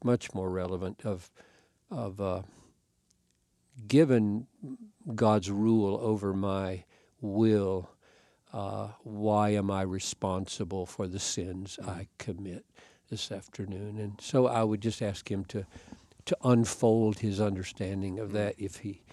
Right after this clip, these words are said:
Speaker 1: if he would.
Speaker 2: Mm.
Speaker 1: And I think Paul, you know, um, while he, he doesn't ever in a systematic way lay those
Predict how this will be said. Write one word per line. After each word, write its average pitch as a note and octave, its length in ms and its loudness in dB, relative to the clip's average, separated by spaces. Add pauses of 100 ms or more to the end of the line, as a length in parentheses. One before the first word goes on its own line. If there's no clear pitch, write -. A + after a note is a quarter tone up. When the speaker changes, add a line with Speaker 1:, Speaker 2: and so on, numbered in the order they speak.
(340)
Speaker 1:
if A2+ 140 -6
he G#2 140 -4
would. G2+ 460 -4 (200)
Speaker 2:
Mm. F#2+ 80 -18 (1080)
Speaker 1:
And A#2+ 140 4
I C3+ 100 10
think A#2+ 240 4
Paul, G#2+ 340 2 (220)
you G#2 100 -6
know, G2+ 140 -8 (600)
um, F2+ 360 -6 (100)
while A#2 220 8
he, A2+ 220 2
he B2+ 160 2
doesn't D#3 380 4
ever A#2 520 4
in A2 160 0
a G2 60 0
systematic A2 880 0
way F#2+ 400 -4 (1080)
lay A#2 340 6
those A#2 640 4